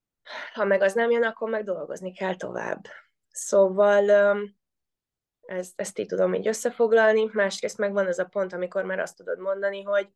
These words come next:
én most már nem tudok segíteni. Van fiatalabb, van jobb képességű, aki tud nem csak védekezésben, hanem támadásban is segíteni, akkor azt meg el kell fogadni, és akkor a, arra a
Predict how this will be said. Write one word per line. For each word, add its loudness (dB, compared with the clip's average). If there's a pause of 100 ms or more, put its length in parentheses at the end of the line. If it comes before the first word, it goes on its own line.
(340)
én -6
most -4
már -6
nem -8
tudok -10
segíteni. -6
Van 0
fiatalabb, 0 (100)
van -4
jobb -2
képességű, -6 (400)
aki -8
tud -4 (400)
nem 4
csak -4
védekezésben, -2
hanem -6
támadásban -4
is -6
segíteni, -4 (300)
akkor -2
azt -6
meg 4
el 2
kell -8
fogadni, 2
és -6
akkor -2
a, 2
arra -4
a -10